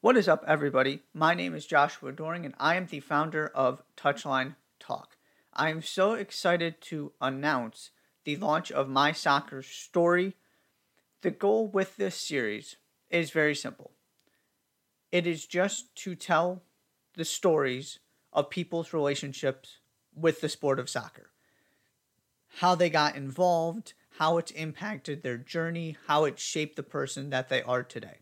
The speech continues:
So I'm gonna be talking with all kinds of different people who are connected to the sport of soccer, whether it's players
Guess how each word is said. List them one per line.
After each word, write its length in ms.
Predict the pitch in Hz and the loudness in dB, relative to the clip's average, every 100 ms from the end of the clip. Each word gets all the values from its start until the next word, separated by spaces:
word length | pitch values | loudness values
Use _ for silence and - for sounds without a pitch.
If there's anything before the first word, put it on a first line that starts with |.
| _ _ _ | _ _ _
So 140 | - 180 | 0 4
I'm 100 | 202 | 4
gonna 140 | 269 | 2
be 100 | 240 | 0
talking 460 | - 185 185 190 170 | 4 4 4 -4 -2
with 240 | 165 - _ - | -2 -2 _ 4
all 200 | 185 196 | 6 6
kinds 380 | - 190 190 | 2 -2 -2
of 100 | 160 | -6
different 320 | 156 156 156 131 | -6 -6 -6 -8
people 360 | 147 - 135 | -8 -2 -2
who 140 | 160 139 | 2 2
are 120 | 135 | 2
connected 560 | - 147 143 147 151 | 0 0 0 -2 -8
to 340 | - 147 135 131 _ _ | -8 -6 -6 -8 _ _
the 100 | 143 | -10
sport 340 | - - 127 117 | -6 0 0 0
of 100 | 117 | -2
soccer, 420 | 131 - - _ _ _ - | -2 -4 -14 _ _ _ 0
whether 420 | 139 143 143 143 | 2 4 2 0
it's 380 | 135 120 - - _ _ _ _ - | -2 -2 -6 -14 _ _ _ _ -6
players 760 | - 190 185 180 170 170 - | 4 4 4 0 -2 -6 -14